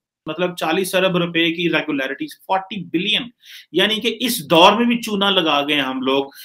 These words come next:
जब हम समझ रहे हैं कि हमारा मुल्क क्राइसिस में है और जब हमें इस चीज का एहसास है कि भाई देखें इस वक्त पाकिस्तान की इकोनॉमिक कंडीशन कितनी बुरी हो चुकी है, हम इस दौर में भी चूना लगा गए अपने आप को, अपनी अवाम को।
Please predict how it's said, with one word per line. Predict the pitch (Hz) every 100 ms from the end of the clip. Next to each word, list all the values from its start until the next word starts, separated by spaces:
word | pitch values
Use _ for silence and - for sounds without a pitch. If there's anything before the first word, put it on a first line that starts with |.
| - -
जब | 170
हम | 170 175
समझ | 170 170 185
रहे | 185
हैं | 180 175
कि |
हमारा | 160 143 151 151
मुल्क | 147 147
क्राइसिस | 139 123 - 123 117
में | 104
है | - _ _ _ _ -
और | 160
जब | 160 185
हमें | 170 180
इस | 175
चीज | 180 170
का | 190
एहसास | 175 170 151 165 170
है | 175
कि |
भाई | 170 170
देखें | 165 139 139 170
इस | 165 160
वक्त | 165
पाकिस्तान | 165 143 120 156 - 151 147
की | 151
इकोनॉमिक | - 131 127 147
कंडीशन | 147 131 131 151 147
कितनी | 139 147
बुरी | 139 - 131
हो | 143
चुकी | 127 - - 151
है, | 160 - - - _
हम | 180 208 185
इस | 180 -
दौर | 202 220 214
में | 220
भी | 226
चूना | 226 208 208
लगा | 190 170
गए | 143 143
अपने | 131 - 117
आप | 110 - _
को, | - _ _ _ _ 143
अपनी | 143 160
अवाम | 151 143 135 120
को। | 107